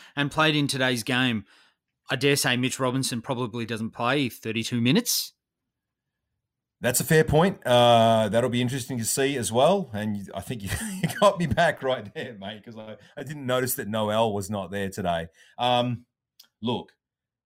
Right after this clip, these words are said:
Speaker 2: even in twenty-four, let's see, let's have a look. How many minutes did he play? When he had three point two blocks in eighteen nineteen, he was only playing twenty point six minutes. Last season, two point three blocks. That was good enough. This got him ranked fifty-one,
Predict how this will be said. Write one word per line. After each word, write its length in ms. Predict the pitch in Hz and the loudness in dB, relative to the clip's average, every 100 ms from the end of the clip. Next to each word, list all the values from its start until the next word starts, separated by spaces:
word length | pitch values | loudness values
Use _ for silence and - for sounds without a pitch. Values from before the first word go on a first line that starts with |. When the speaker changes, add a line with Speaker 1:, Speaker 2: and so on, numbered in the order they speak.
| _ - | _ -10
Speaker 2:
even 360 | 139 143 135 127 | -4 -2 0 2
in 380 | 120 110 113 - _ | 2 2 0 -8 _
twenty-four, 480 | - 123 117 113 107 | -4 0 0 -2 -4
let's 180 | 113 117 | -6 -6
see, 120 | 95 | -10
let's 140 | 95 123 | -10 -10
have 120 | 98 | -10
a 20 | |
look. 160 | 92 92 | -10 -12
How 60 | |
many 140 | 110 104 | -10 -6
minutes 260 | 98 95 | -6 -8
did 100 | - | -10
he 100 | 82 | -12
play? 260 | 82 82 67 - _ _ _ _ _ | -10 -10 -10 -14 _ _ _ _ _
When 200 | - 113 | -4 0
he 100 | 143 | 0
had 200 | 139 131 | 2 0
three 320 | 123 - 123 120 | -2 0 2 2
point 280 | 123 110 | 2 -2
two 200 | - 113 98 | 0 0 2
blocks 540 | 101 95 101 - - - | 2 2 0 -4 -10 -10
in 140 | 98 92 | -6 -2
eighteen 500 | 95 95 - 95 92 | -2 -2 0 2 2
nineteen, 720 | 90 87 87 85 80 80 85 _ - | 2 0 -2 -4 -6 -8 -12 _ -8
he 80 | 95 | -4
was 140 | 90 | 0
only 220 | 92 92 | 2 2
playing 320 | 90 90 87 | 0 0 0
twenty 440 | 85 - 92 90 90 | -2 0 0 2 -2
point 300 | - 87 85 | 0 -4 -4
six 320 | - 82 - | -6 -8 -8
minutes. 520 | 82 73 _ - - _ _ _ _ _ - | -10 -10 _ -20 -20 _ _ _ _ _ -2
Last 380 | 101 113 - | 2 2 0
season, 380 | - 110 101 110 | 0 0 2 0
two 240 | 104 120 120 | 0 -2 0
point 260 | 113 98 | -2 -4
three 240 | - 98 90 | -4 -2 -2
blocks. 380 | 85 82 - | -2 -6 -6
That 120 | - 90 | -8 -6
was 120 | 82 | -6
good 160 | - | -4
enough. 400 | 92 92 90 - _ _ _ - | 0 0 -2 -8 _ _ _ -20
This 180 | 92 101 | -10 -6
got 160 | - 101 | -2 0
him 160 | 95 | 2
ranked 220 | 92 87 - | 0 -2 -6
fifty-one, 880 | - 92 - 85 85 80 73 87 | -6 -6 -4 -4 -2 -4 -6 -12